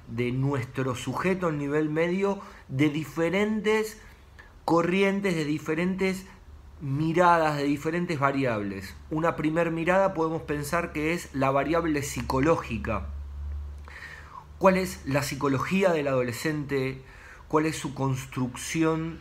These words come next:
de identidad? ¿Cuál es su construcción de ser, del yo? Eh,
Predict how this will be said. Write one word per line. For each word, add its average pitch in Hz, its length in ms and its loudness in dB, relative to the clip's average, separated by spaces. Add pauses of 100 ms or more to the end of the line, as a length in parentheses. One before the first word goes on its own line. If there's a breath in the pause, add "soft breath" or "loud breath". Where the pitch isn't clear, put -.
de 123 80 0
identidad? 131 880 2
¿Cuál 147 160 0
es 147 80 -6
su - 160 -10
construcción 131 920 -4 (500 loud breath)
de 120 160 0
ser, 151 540 2
del 120 260 0
yo? 147 580 2 (580 loud breath)
Eh, 117 400 0